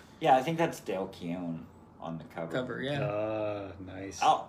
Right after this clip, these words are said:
Speaker 2: But they
Speaker 1: eh,
Speaker 2: said he was doing, like,
Speaker 1: it's,
Speaker 2: something on the interior, too.
Speaker 1: it's Peter David bringing back, um,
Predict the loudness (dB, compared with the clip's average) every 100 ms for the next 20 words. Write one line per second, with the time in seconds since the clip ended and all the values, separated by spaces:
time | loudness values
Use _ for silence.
0 | -4 0 2 2 0 0 0 0 2 4
1 | 4 4 2 2 2 2 2 2 0 -2
2 | -2 -2 0 0 0 0 -2 4 6 6
3 | 6 6 4 2 -2 0 2 2 2 4
4 | 4 2 -2 0 0 0 -4 -8 -10